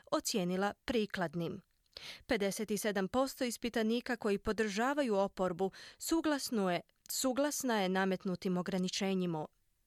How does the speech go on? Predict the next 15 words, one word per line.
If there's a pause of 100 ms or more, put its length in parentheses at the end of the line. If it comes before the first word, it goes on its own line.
(280)
U
Viktoriji
je
jučer
zabilježeno (320)
samo
jedanaest
novih
slučajeva
koronavirusa, (400)
što
je
najniži
broj
zaraženih